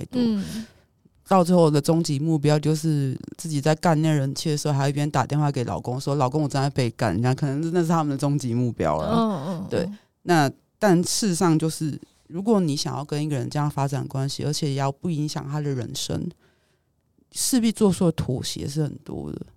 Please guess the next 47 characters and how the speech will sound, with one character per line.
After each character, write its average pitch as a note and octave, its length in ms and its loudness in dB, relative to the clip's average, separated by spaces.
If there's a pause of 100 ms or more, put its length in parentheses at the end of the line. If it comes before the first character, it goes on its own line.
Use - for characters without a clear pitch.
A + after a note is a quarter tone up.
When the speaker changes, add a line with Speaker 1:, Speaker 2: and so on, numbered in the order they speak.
(160)
Speaker 2:
因 D4+ 160 -6
为 D#4 160 0
你 F#3 220 -2
想 F3+ 340 -4
要 A3 220 -2
的 - 180 -8
是 G3+ 360 -6
关 A#3 240 0
系 A#3+ 200 -4
可 A3+ 120 -4
以 F#3+ 380 -4
越 B3 200 0
长 F#3+ 260 -6
久 F#3 140 -6
越 G3 180 -4
好， - 380 -10
你 G#3+ 160 -2
不 A3 160 -4
会 C#4 160 4
想 G#3+ 220 -2
说 A3+ 200 0
你 G3 360 -4
好 G3 200 -8
不 G#3 140 -2
容 A#3+ 160 2
易 B3 60 -2
找 F3 260 -4
了 F#3 140 -2
一 G3 80 -4
个 A3 120 0
奴 G#3 400 -4 (260)
来 G#3 280 -2
自 G#3 100 -4
己 B3 120 2
的 F3+ 100 2
身 G3+ 240 0
边， F#3+ 260 -2 (300)
然 A3 100 -2
后 A#3 120 6
玩 F#3+ 200 2
个 G#3 120 0
两 F#3 180 -4
三 F3+ 180 -4
次 G3 140 -6
就 F3+ 80 -2
坏 G3+ 220 0 (200)
了， A3 80 -12